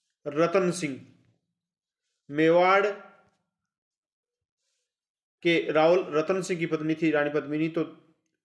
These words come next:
ये हो गया बारह का। फिर तेरह का, विष्णोई संप्रदाय के प्रवर्तक जाम्बोजी का जन्म कहाँ पर हुआ था? जाम्बोजी का जन्म कहाँ पर हुआ था? शायद पीपासर गांव में हुआ था बीकानेर के।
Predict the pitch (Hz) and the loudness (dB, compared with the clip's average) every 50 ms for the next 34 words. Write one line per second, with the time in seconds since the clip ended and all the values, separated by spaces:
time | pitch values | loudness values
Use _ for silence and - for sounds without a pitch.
0 | _ _ _ _ _ _ _ _ _ - 151 170 170 165 160 175 180 - - 156 | _ _ _ _ _ _ _ _ _ -2 0 2 2 4 4 2 2 2 -2 -4
1 | 139 147 151 160 165 180 185 185 220 214 214 214 - - - _ _ _ _ _ | -2 2 2 4 4 4 2 2 0 -2 -4 -6 -10 -18 -20 _ _ _ _ _
2 | _ _ _ _ _ _ - 175 175 180 185 180 180 180 175 180 180 196 180 160 | _ _ _ _ _ _ 0 0 2 2 2 2 2 2 2 2 2 2 2 2
3 | 180 180 - 214 220 220 208 214 190 180 202 180 180 185 185 180 180 190 185 - | 0 0 0 2 2 2 2 0 -2 -2 0 2 2 4 2 2 2 0 0 0
4 | 175 170 175 170 - 165 156 143 151 160 165 180 202 190 180 190 175 165 156 156 | 2 2 0 0 -2 -4 -4 -2 0 0 2 2 2 2 4 4 4 2 2 2
5 | 165 170 175 175 175 - - - - - - - _ _ _ _ _ _ _ _ | 2 0 0 -2 -4 -8 -12 -18 -20 -20 -20 -20 _ _ _ _ _ _ _ _
6 | _ _ _ _ _ _ _ _ _ _ _ _ _ _ - 160 165 175 165 170 | _ _ _ _ _ _ _ _ _ _ _ _ _ _ -2 0 0 2 2 2
7 | 190 180 165 165 160 160 165 151 143 - - - _ _ _ _ _ _ _ _ | 4 4 4 4 2 2 -2 -4 -6 -8 -14 -20 _ _ _ _ _ _ _ _
8 | _ _ _ _ _ _ _ _ _ _ _ _ _ _ _ _ _ _ - 147 | _ _ _ _ _ _ _ _ _ _ _ _ _ _ _ _ _ _ -4 -2
9 | 151 151 160 175 170 175 185 185 160 139 160 160 180 208 240 240 - - _ _ | 0 0 2 0 0 0 0 0 0 0 0 -2 -2 -4 -6 -8 -14 -20 _ _
10 | _ _ - 165 160 160 160 175 160 151 151 147 151 180 185 180 - 165 160 160 | _ _ -4 -2 -2 0 0 2 2 2 2 2 0 -2 -4 -2 0 0 0 0
11 | 160 - 175 165 - 196 185 190 190 170 147 160 160 160 156 160 160 151 151 151 | -2 -4 -4 0 2 2 2 2 0 0 2 2 2 2 2 2 2 2 2 2
12 | 156 156 185 196 190 - - - _ _ _ _ _ _ _ - - - - - | 2 0 0 -2 -4 -6 -14 -20 _ _ _ _ _ _ _ -16 -10 -8 -8 -8
13 | - - - 147 156 156 156 151 156 156 156 160 190 202 | -8 -8 -6 -4 -2 0 2 2 2 0 0 0 -2 -4